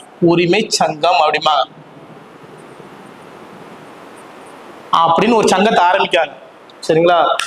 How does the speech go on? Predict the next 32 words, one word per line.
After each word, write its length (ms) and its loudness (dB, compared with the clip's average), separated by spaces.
ஆயிரத்தி 340 2
தொள்ளாயிரத்தி 280 0
பதினாறு 380 2
தென்னிந்திய 460 2
நல 200 2
உரிமை 240 -4
சங்கம் 480 -2
அப்படின்னு 240 0
ஒரு 60 -2
சங்கத்தை 320 0
ஆரம்பிக்காங்க. 420 -2
இந்த 160 2
சங்கத்தை 520 0
ஆரம்பிக்கிறதுக்கான 680 0
மெயின் 320 0
ரீசன் 380 -2
என்ன 340 0
அப்படின்னாட்டா, 400 -2
பிராமணர்ஸ்க்கு 680 0
எதிராக 280 0
தொடங்கப்பட்ட 540 0
ஒரு 160 0
இயக்கம் 360 0
தான் 120 0
என்னது, 300 0
தென்னிந்திய 380 2
நல 180 2
உரிமை 240 -2
சங்கம். 420 -2
பிராமணர்ஸ் 500 0
எங்கெங்கெல்லாம் 460 2
இருக்காங்களோ 380 0